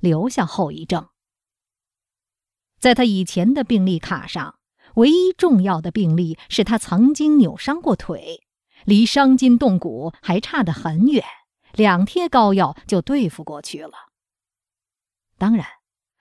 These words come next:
他曾被误诊为肝癌，他就诊的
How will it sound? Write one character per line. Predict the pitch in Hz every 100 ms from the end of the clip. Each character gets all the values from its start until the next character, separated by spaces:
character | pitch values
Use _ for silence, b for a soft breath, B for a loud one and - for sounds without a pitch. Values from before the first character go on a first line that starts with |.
| b -
他 | 285
曾 | - 233
被 | 277
误 | 320 294
诊 | - 151 165
为 | 180
肝 | 277 302 302
癌， | - 170 247 _ _ _ _ _ _ -
他 | 254
就 | 285 226
诊 | 196 170
的 | 185 185